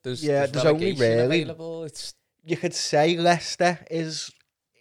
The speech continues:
Speaker 2: I've got theirs wrapped up there on fifty-three points, so they're, like, eight points ahead of fifth. Um, but then that top four race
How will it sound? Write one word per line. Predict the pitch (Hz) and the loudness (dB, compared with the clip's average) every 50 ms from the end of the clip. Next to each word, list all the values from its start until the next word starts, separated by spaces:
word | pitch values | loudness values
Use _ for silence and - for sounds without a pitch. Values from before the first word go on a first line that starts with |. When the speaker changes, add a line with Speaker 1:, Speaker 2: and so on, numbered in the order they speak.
| _ _ _ - | _ _ _ -10
Speaker 2:
I've | 165 - | -10 -4
got | - 156 147 143 | -2 -2 -4 -2
theirs | - 156 147 147 147 | -2 -4 -4 -2 -2
wrapped | - 143 139 - - | -4 -4 -4 -6 -10
up | 143 - | -6 -4
there | 143 139 | -2 -2
on | 135 131 | -2 -2
fifty-three | - - 123 120 - 127 117 - 127 127 123 | -4 -6 -8 -8 -8 -12 -12 -10 -10 -10 -8
points, | 123 - 135 139 139 - - | -8 -8 -8 -8 -8 -10 -10
so | - 131 123 | -10 -8 -6
they're, | 127 123 120 120 120 | -6 -4 -4 -4 -4
like, | 117 117 113 113 113 - - _ | -2 -4 -4 -4 -8 -12 -10 _
eight | 131 131 123 - | -8 -8 -8 -10
points | - - 139 135 135 - | -12 -12 -12 -12 -10 -10
ahead | - 123 131 131 127 | -8 -6 -6 -6 -6
of | 143 135 | -8 -10
fifth. | - - 151 147 156 139 - - - - _ _ _ _ _ _ _ _ _ _ - | -8 -8 -6 -6 -6 -8 -14 -20 -20 -20 _ _ _ _ _ _ _ _ _ _ -8
Um, | 131 127 123 120 117 - | -6 -4 -4 -4 -6 -8
but | - 123 - | -10 -6 -2
then | - 131 131 131 | -2 -2 0 0
that | 143 147 - | -2 -2 -4
top | - - - 165 151 139 | -8 -6 -2 -2 -2 -2
four | - - - 117 110 113 113 113 | -4 -4 -4 -2 0 -2 -2 -2
race | 135 156 156 123 - - - - | -2 -2 -2 -4 -8 -12 -14 -16